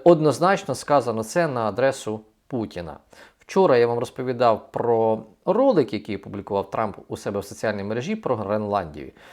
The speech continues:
І там також прямий натяк на те, що головними супротивниками у питанні контролю Арктики для С Ш А залишається Росія та Китай. Також Трамп говорив, що йому байдуже, що подумають про це Росія та Китай, мається на увазі, якщо він візьме під контроль Гренландію.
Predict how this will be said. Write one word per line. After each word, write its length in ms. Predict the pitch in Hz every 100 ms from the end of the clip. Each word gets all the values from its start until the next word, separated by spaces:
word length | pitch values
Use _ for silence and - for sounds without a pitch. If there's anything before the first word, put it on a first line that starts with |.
| - -
І 80 |
там 180 | 220 240
також 300 | 214 180 156
прямий 320 | - 131 131
натяк 340 | 131 143 117 107 - _
на 200 | 123 143
те, 320 | 143 220 226 220
що 260 | - -
головними 680 | 160 - 156 160 160 156 139
супротивниками 920 | - 180 165 156 - 123 107 104 101
у 120 | 107
питанні 400 | 123 131 131 127
контролю 460 | 113 139 151 151 147 -
Арктики 580 | 226 226 165 - 139 - - - -
для 240 | 113 147
С 100 | 135
Ш 180 | - 208
А 40 |
залишається 680 | 180 127 123 - 135 120 117
Росія 540 | 123 123 - 196 151 98 -
та 280 | 131 143 147 - _ _
Китай. 420 | - 143 95 - - _ _ _ _ _ -
Також 400 | 147 233 262 226
Трамп 380 | - 202 208
говорив, 300 | 156 160 202
що 180 | - -
йому 200 | 208 208
байдуже, 540 | 143 127 127 110 107 110
що 200 | - 131
подумають 480 | 127 120 117 113
про 120 | 110 113
це 160 | -
Росія 320 | 123 - 127
та 140 | 117 135
Китай, 300 | 170 247 240
мається 320 | 135 113 -
на 80 | 113
увазі, 280 | 170 160 131
якщо 280 | 104 -
він 140 | 131 107
візьме 240 | 127 120
під 160 | 90 98
контроль 380 | - - 123 107
Гренландію. 580 | 101 120 95 76 76